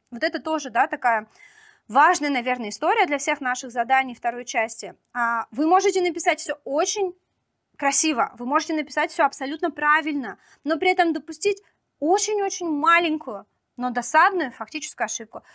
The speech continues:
Ну, например, в этом задании нигде вас не просят писать даты, но вы решили написать дату какую-нибудь, не знаю, там, закрытие университета,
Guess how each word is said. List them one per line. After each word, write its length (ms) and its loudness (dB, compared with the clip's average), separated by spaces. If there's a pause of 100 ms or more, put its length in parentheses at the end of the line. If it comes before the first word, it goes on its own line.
(220)
Ну, 180 6
например, 540 2
в 100 -2
этом 220 0
задании 420 2
нигде 380 0
вас 200 4
не 120 -12
просят 340 -6 (160)
писать 460 -4
даты, 500 -4 (400)
но 120 -2
вы 140 4
решили 800 0
написать 720 0
дату 640 0
какую-нибудь, 800 -14 (260)
не 80 -8
знаю, 300 2
там, 280 -4
закрытие 920 2
университета, 920 0